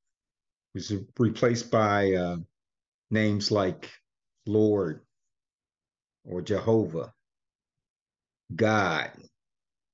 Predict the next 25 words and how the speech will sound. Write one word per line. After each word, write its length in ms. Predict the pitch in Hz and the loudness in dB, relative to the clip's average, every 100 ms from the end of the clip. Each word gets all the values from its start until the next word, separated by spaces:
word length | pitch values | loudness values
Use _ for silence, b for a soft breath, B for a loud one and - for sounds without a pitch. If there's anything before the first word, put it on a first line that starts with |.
| _ _ | _ _
which 300 | - 80 - | -12 -12 -10
comes 260 | - 98 85 | -6 -6 -4
from 140 | 95 | -8
the 60 | 87 | -6
German, 560 | 82 104 98 95 90 - _ - | -4 -4 -2 -2 -4 -8 _ -14
uh, 240 | 87 85 82 - - | -10 -8 -8 -12 -16
word 480 | 92 95 92 92 80 | -4 0 2 0 -2
J 140 | - 95 | 0 2
A 440 | 95 92 92 92 | 2 2 -2 -2
W 440 | 80 87 82 80 78 - | -4 -6 -6 -10 -10 -6
D. 380 | 95 76 90 - _ _ _ _ _ _ _ _ _ _ _ _ _ _ - | -4 -4 -10 -14 _ _ _ _ _ _ _ _ _ _ _ _ _ _ -14
I 60 | 85 | -8
won't 220 | 85 82 | -8 -4
get 140 | 85 | -6
too 220 | - 87 - - - - _ _ - | -4 -8 -8 -20 -20 -20 _ _ -8
deeper 260 | 95 80 | -8 -6
with 200 | 73 76 101 | -8 -6 -4
that, 280 | 80 76 | -4 -4
but, 160 | - 71 - _ _ _ 92 | -8 -8 -12 _ _ _ -6
and 140 | 90 | -2
then 200 | 107 98 | 0 0
the 100 | 104 | 0
name 400 | 107 104 98 98 _ _ _ _ - | 0 0 -2 -6 _ _ _ _ -2
Jesus 400 | 123 85 85 - | -2 -2 -8 -10
Christ. 500 | - - - - | -10 -10 -12 -18